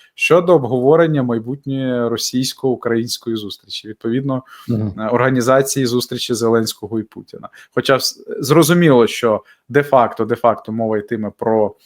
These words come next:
Speaker 1: якусь фіналізацію теми гарантій безпеки,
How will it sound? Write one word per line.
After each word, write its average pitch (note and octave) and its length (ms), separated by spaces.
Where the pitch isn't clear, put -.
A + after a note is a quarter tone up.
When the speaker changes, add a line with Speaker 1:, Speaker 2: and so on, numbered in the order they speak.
Speaker 1:
якусь A#2+ 320
фіналізацію B2 760
теми A2+ 320
гарантій B2+ 380
безпеки, A3+ 560